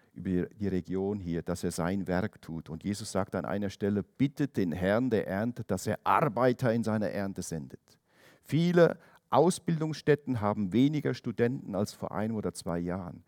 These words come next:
Bittet, dass Gott junge Menschen in die Ausbildung schickt, damit sie in ein paar Jahren als Pastoren zur Verfügung stehen.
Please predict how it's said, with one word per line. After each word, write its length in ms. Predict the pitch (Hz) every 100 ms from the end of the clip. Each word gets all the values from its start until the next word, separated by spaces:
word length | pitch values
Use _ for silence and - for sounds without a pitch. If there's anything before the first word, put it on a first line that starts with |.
| - - - _
Bittet, 400 | 180 175 185 -
dass 240 | 120 - -
Gott 340 | 135 185 -
junge 340 | 107 151 180
Menschen 500 | 143 135 170 190 -
in 160 | 160 123
die 200 | 110 -
Ausbildung 680 | - 208 - - 185 - 151
schickt, 520 | - 110 - - - -
damit 260 | 113 123
sie 120 | - 120
in 80 |
ein 140 | 120 120
paar 160 | 123
Jahren 380 | 131 127 151 151
als 160 | 135 -
Pastoren 600 | 120 - - 147 165 160
zur 140 | 156
Verfügung 460 | 151 - 113 - 85
stehen. 320 | - -